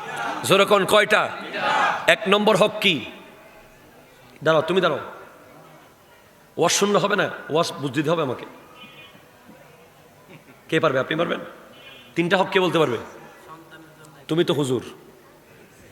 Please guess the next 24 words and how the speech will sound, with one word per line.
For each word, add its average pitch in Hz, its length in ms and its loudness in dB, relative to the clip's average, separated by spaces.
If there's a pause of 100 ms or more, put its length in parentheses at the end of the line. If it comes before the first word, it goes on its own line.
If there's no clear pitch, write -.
(680)
জেনারেল 175 320 6
মানুষ 170 220 4
বলেন, 113 260 2 (720)
পারবেন? 143 380 4 (720)
তিনটা 160 260 6
হক 170 160 4
কি 156 100 4
কি? 120 160 2 (2250)
শেষ। - 580 0 (760)
জয়নুল 143 260 4
আবেদিন 147 240 2
হুজুরের 156 240 0
ওয়াজ 143 200 2
শুনতে 147 280 -2
এসেছি 143 200 0
রে 151 240 0 (480)
মহব্বতে, 135 460 0
কিন্তু 123 260 -2
ওয়াজ 139 380 0 (500)
আসলে 143 300 0
এশক - 260 -2
মহব্বত 135 420 0
বেশি 127 240 -4
তো 147 340 -2